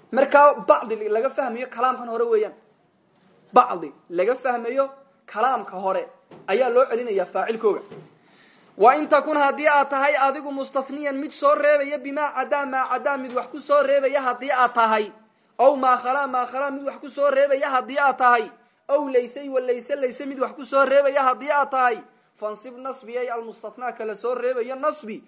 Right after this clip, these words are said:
Abadan weligaaba nasbi. Taquulu waxaad odhanaysaa, "Jaa'u way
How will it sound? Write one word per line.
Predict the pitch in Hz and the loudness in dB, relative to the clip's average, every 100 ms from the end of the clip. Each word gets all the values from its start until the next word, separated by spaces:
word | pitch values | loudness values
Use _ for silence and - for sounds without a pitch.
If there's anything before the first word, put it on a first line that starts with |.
| _ | _
Abadan | 202 190 208 214 | -4 -2 -4 -4
weligaaba | 311 247 233 | -2 0 -2
nasbi. | 214 170 131 _ _ _ _ _ _ _ _ | -4 -10 -18 _ _ _ _ _ _ _ _
Taquulu | 190 202 262 262 | -4 -4 -2 -4
waxaad | - 214 | -4 -4
odhanaysaa, | 220 247 220 202 170 - _ _ _ - | -2 -2 -2 0 0 -4 _ _ _ 2
"Jaa'u | 175 254 254 302 277 | 8 8 8 2 -2
way | 302 | -2